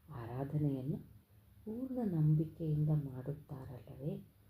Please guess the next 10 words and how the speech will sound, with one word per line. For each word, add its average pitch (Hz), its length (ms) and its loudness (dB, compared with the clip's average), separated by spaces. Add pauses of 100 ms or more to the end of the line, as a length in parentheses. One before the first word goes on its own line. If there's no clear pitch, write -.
(420)
ಸರ್ವ 196 420 2
ಭಯಗಳಿಂದ, 156 880 6 (360)
ಸಮಸ್ಯೆಗಳಿಂದ 156 1080 0 (600)
ಹೊರಬರಲು 185 640 4
ಬೇಕಾಗುವ 143 840 0 (640)
ಧೈರ್ಯ, 139 500 2 (640)
ಆತ್ಮವಿಶ್ವಾಸವನ್ನು 151 1400 -6
ಪ್ರಸಾದಿಸುವ - 760 -10
ಆ 117 100 -8
ದೇವಿ 160 480 -6